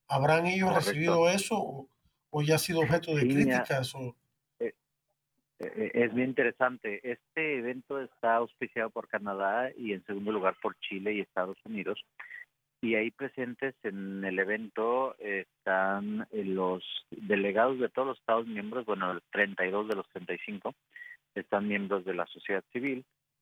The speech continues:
Speaker 2: y están organizaciones que forman parte del grupo conjunto de la Cumbre de las Américas. So, hay algunas organizaciones de la onu y unas de la oea. Y, eh, yo, eh, te soy sincero, porque el ambiente es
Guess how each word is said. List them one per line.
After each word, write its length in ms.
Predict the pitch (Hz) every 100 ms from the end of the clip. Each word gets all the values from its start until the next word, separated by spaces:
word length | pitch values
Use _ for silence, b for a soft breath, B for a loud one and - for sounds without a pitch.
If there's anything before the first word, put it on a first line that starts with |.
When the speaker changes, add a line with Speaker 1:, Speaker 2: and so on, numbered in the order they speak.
| _ _
Speaker 2:
y 320 | - 117 123 127
están 720 | - - 104 107 107 107 117
organizaciones 1080 | 113 101 98 101 101 113 - 120 110 110 104
que 100 | -
forman 320 | 101 107 113 107
parte 340 | 98 - 101
del 460 | 92 87 85 82 78 _ -
grupo 420 | 101 110 - 104
conjunto 580 | - 101 - 110 104 113
de 80 | 104
la 120 | 92
Cumbre 280 | 104 101 101
de 60 |
las 180 | 98 -
Américas. 480 | 107 113 101 - 90 _
So, 120 | 107
hay 140 | 98 101
algunas 420 | 95 104 101 -
organizaciones 540 | 95 95 95 98 107
de 80 | 107
la 140 | 117 131
onu 320 | 131 127 123 B B _
y 80 | 104
unas 240 | 98 98
de 80 | 90
la 120 | 87
oea. 140 | 85 80 - B B B - -
Y, 200 | 139 117 - -
eh, 340 | 135 123 123 - -
yo, 600 | 117 120 143 156 165 196 -
eh, 240 | 117 104 - -
te 140 | 113
soy 200 | - 117
sincero, 420 | 135 127 120 117 123
porque 220 | - -
el 80 | 95
ambiente 680 | 95 98 117 120 - 120
es 80 | 120